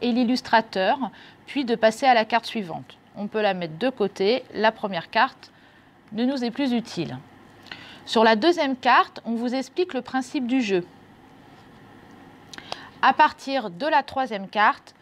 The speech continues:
vous démarrez le jeu. Vous faites partie d'une expédition à la recherche de l'Eldorado. Vous vous trouvez dans un avion qui survole la forêt amazonienne quand un bloc de pierre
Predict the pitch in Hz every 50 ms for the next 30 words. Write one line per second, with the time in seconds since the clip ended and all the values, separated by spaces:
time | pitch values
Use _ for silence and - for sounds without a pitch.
0 | _ _ - _ _ _ 165 156 156 208 220 180 165 254 269 269 269 247 233 202
1 | 247 254 240 214 196 185 151 156 127 - _ _ _ _ _ _ _ _ _ _
2 | _ _ _ - - - - - - - - - - - 233 294 - - 220 -
3 | - - 277 294 - - - 214 160 151 165 175 220 311 320 - - 269 254 190
4 | 202 214 202 - - 240 254 330 339 - _ - 220 254 269 233 196 - 196 208
5 | 208 - - 262 277 311 302 - - - - - 165 160 180 180 208 233 254 226
6 | 262 269 247 226 208 190 170 170 156 - - - - - - - - - - -
7 | 185 208 214 254 294 - - 330 330 302 240 202 190 185 175 170 185 180 202 269
8 | 302 262 214 202 220 233 - - - 196 190 - - - 269 240 233 214 240 262
9 | 277 254 233 226 - - - 214 202 226 240 254 - - - 208 214 233 247 247
10 | - 214 196 190 185 180 175 180 202 240 262 247 233 - - - - - - -
11 | - - - 226 226 220 220 190 185 175 170 262 294 320 262 226 190 226 226 220
12 | - - 233 214 214 233 262 262 254 240